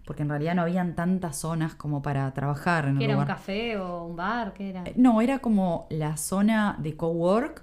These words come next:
Speaker 2: Ah.
Speaker 1: dentro de un
Speaker 2: Bueno, tampoco era un lugar para hacer fiesta, ¿no?
Speaker 1: No.
Speaker 2: Ahí estaban medio desubicados ellos.
Speaker 1: Bueno, pero era como la zona de trabajo dentro de un hostel, o sea, como
Speaker 2: Ah, dentro de un hostel, ok.
Speaker 1: Eh,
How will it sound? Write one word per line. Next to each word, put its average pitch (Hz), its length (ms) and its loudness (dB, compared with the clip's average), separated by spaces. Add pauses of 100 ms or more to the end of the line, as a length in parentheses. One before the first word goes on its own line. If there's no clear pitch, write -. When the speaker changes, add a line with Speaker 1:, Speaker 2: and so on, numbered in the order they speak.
(120)
Speaker 2:
Ah. 175 200 -10
Speaker 1:
dentro 165 440 -2
de 160 120 2
un 151 540 0
Speaker 2:
Bueno, 156 260 -6
tampoco 175 300 -6
era 247 100 0
un 233 60 0
lugar 196 220 2
para 185 140 0
hacer 185 160 -8
fiesta, 196 500 -6
¿no? 170 160 -4
Speaker 1:
No. - 40 2 (360)
Speaker 2:
Ahí 330 140 2
estaban 233 420 -2
medio 214 160 0
desubicados 202 680 -2
ellos. 208 460 -4
Speaker 1:
Bueno, 254 280 4
pero 254 120 2
era 285 100 0
como 277 200 2
la 202 100 4
zona 220 380 0
de 190 80 2
trabajo 202 760 0
dentro 208 420 2
de 170 120 0
un 180 440 0
hostel, 139 440 -2
o 135 60 -4
sea, 139 200 -6
como 143 260 0
Speaker 2:
Ah, 185 520 2
dentro 208 260 -2
de 208 60 0
un 202 80 -4
hostel, 165 320 -8
ok. 156 100 -10
Speaker 1:
Eh, 147 280 -12